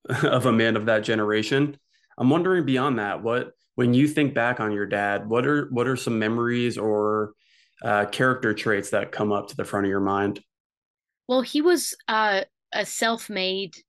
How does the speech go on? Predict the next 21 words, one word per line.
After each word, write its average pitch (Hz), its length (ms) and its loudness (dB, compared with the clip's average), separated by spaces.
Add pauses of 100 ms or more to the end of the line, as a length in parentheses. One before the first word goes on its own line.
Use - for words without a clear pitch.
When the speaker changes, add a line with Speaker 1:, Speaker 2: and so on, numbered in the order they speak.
(300)
Speaker 2:
person. 170 580 -4 (200)
I 185 120 -8
mean, 185 140 -6
he 202 140 -8
was 190 280 -2
a 190 60 -2
white 175 300 -2
man, 165 300 -10
so 175 220 -10
he 170 120 -8
had, 165 340 -4 (120)
uh, 160 300 -6 (840)
privilege 175 540 -2
and 165 240 -8 (640)
generational 165 1000 -4
wealth 175 500 -4
of 165 120 -10
some 170 260 -8
degree, 156 720 -8 (560)
but 185 320 -2
he 190 540 -8